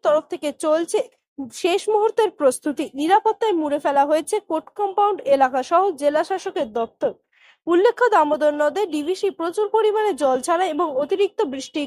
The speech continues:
কারণে দক্ষিণবঙ্গে বেশ কয়েকটি জেলায় বন্যা পরিস্থিতি তৈরি হয়েছে। পূর্ব বর্ধমান জেলারও কয়েকটি ব্লকেও এর প্রভাব পড়েছে। জেলা প্রশাসন সূত্রে জানা গেছে, ডিভিসি ছাড়া জলে জামালপুর, রায়না, খণ্ডঘোষ, গলসি বেশ কিছু ব্লক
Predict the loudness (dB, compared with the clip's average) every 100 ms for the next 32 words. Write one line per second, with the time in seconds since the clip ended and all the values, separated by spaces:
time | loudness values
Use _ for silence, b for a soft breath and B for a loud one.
0 | 2 4 2 0 0 -2 -4 -2 -2 -2
1 | -4 -4 -6 -4 -4 -2 -2 0 2 2
2 | 0 0 -2 0 -2 -2 -2 -4 -4 -2
3 | -2 -2 -6 -8 -4 -6 -6 _ _ _
4 | 2 4 4 4 2 0 -2 -2 -2 -2
5 | 0 0 0 -2 -2 -6 0 0 0 -2
6 | 0 -2 -2 -2 0 -2 -2 -2 -2 -6
7 | -10 -4 0 2 0 -6 -8 -8 -6 -8
8 | -4 -4 -2 -2 -2 -2 -2 -4 -6 -10
9 | -10 -12 -14 -12 -12 -10 -2 0 0 0
10 | 2 0 B B B 0 2 4 2 0
11 | 0 0 -2 0 0 0 -2 -2 -2 -2
12 | -4 -4 -6 -4 -2 -2 -2 -6 -6 -8
13 | -6 -4 -4 -2 0 -2 0 -2